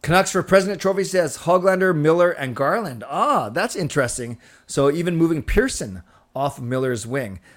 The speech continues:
Canucks, um, for President's Trophy, I like that, but flesh out the other two lines for me. I would love to hear what you have to say. Harry says the same thing, Hoglander, Miller, and Garland. So we have two people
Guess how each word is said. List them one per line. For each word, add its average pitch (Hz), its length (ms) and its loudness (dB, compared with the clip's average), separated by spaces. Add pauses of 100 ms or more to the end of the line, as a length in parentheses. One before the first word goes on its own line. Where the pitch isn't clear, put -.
(160)
Canucks, 180 340 2
um, 147 380 4 (140)
for - 140 -10
President's 160 320 2
Trophy, 175 200 4
I 147 40 8
like 170 280 6
that, 190 300 4 (200)
but 147 440 0
flesh - 380 2
out 233 140 2
the 180 80 4
other 170 120 2
two 170 200 -4
lines 156 340 0
for 151 100 -6
me. 104 220 -6
I 101 120 -8
would 117 80 -4
love 131 160 -2
to 139 100 -4
hear 123 160 0
what 127 100 -4
you 120 60 -4
have 110 80 -6
to 117 80 -12
say. 101 280 -8 (380)
Harry 196 300 6
says 151 440 2
the 120 140 -8
same 143 300 0
thing, 202 240 -2
Hoglander, 143 500 0
Miller, 143 240 2
and 143 140 -4
Garland. 143 440 0
So 120 380 -2 (300)
we 131 80 0
have 123 160 0
two 254 180 -6
people 113 460 -8